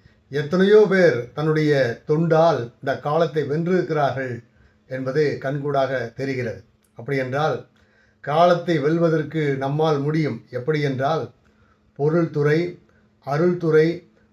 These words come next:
ஆட்சித்துறை என்று இந்த மூன்றின் மூலமாக இந்த மக்களுக்கு சிறப்பான முறையில் தொண்டு செய்தால் நிச்சயமாக அந்த தொண்டின் மூலமாக காலத்தெல்லாம் கடந்து பல ஆண்டு காலம் இந்த பூமியிலே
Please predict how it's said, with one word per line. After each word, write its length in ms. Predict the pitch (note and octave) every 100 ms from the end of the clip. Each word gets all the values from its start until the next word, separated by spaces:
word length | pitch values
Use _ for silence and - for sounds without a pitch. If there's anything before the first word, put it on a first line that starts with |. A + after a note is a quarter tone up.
| _
ஆட்சித்துறை 760 | C3 D3 F3+ F3+ F#3 C#3+ E3+ F3 F3
என்று 320 | - D3+ D#3 E3 C3+ B2 -
இந்த 160 | C#3+ C#3+
மூன்றின் 420 | C3+ D#3 G3 F#3 E3
மூலமாக 480 | D#3+ D#3 D3+ C#3 C3 C3+
இந்த 140 | C#3+
மக்களுக்கு 560 | C#3+ C#3+ F#3 E3 C#3+ D3
சிறப்பான 600 | B2+ - D#3 E3+ F3 F#3 F3
முறையில் 420 | D#3 C#3+ C3+ A#2 - _ _ _ _ _ _ -
தொண்டு 340 | F3+ G#3+ A3+ G3
செய்தால் 520 | - D#3+ D3+ E3 C#3 A2+ -
நிச்சயமாக 600 | C#3+ C#3 D#3+ D#3+ E3 E3 D#3+
அந்த 280 | C#3 C3+ C3
தொண்டின் 400 | A#2 D3 E3 E3
மூலமாக 480 | D3 C#3 C#3 C3 B2+ A#2 - _ _ _ _ -
காலத்தெல்லாம் 800 | D3 E3+ F3+ F3 E3+ E3 F3 E3+
கடந்து 480 | C#3+ D#3+ E3+ D#3+ B2 - _ _ _ -
பல 160 | C#3+ E3
ஆண்டு 300 | F3 F#3+ F3+
காலம் 380 | F#3 G3 G3 D3 -
இந்த 140 | D3 D3+
பூமியிலே 480 | D3+ F3 D#3+ D#3 C#3+